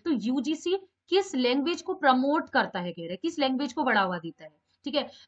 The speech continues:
तो आपके दिमाग में आएगा English, नहीं, ये मातृभाषा को ही promote, अ, ठीक है,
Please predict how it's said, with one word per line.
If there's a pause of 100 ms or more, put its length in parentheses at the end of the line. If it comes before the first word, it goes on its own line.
तो
आपके
दिमाग
में
आएगा
English,
नहीं, (200)
ये
मातृभाषा
को
ही (220)
promote, (100)
अ, (440)
ठीक
है,